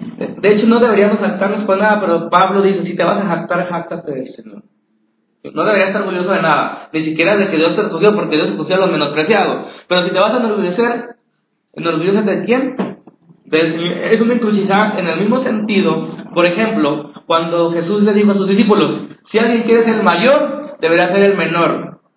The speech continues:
¿Sí notan la encrucijada? O sea, es una contradicción de términos. "Yo quiero ser el mayor y tengo que ser menor". No es posible. "Yo quiero ser el mayor". No, pues tienes que ser el menor. Es decir, tienes que ser el servidor de todos.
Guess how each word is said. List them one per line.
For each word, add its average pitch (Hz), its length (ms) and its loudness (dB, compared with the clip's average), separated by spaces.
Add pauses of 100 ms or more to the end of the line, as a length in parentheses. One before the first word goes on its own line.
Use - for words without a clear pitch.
(160)
¿Sí 202 100 -4
notan 247 280 0
la 214 80 -2
encrucijada? 175 460 -2
O 202 40 -2
sea, 139 300 0
es 151 120 -6
una 233 280 -2
contradicción 175 480 2
de - 80 0
términos. 226 280 0 (160)
"Yo 165 140 0
quiero 254 160 4
ser 262 80 2
el 262 80 2
mayor 208 280 2
y 214 100 0
tengo 202 160 -2
que 208 80 -4
ser 214 160 -2
menor". 165 320 0 (180)
No 170 140 2
es 175 60 0
posible. 196 460 -2
"Yo 190 120 0
quiero 254 160 4
ser 247 140 4
el 220 40 -2
mayor". 220 760 0
No, 151 220 0
pues 143 140 -6
tienes 160 200 -2
que - 80 -6
ser 190 120 -6
el 196 100 -2
menor. 202 320 0
Es 180 80 -2
decir, 214 420 -2
tienes 170 200 -2
que 208 120 0
ser 214 140 4
el 220 140 4
servidor 202 580 4
de 202 80 -2 (120)
todos. 247 640 0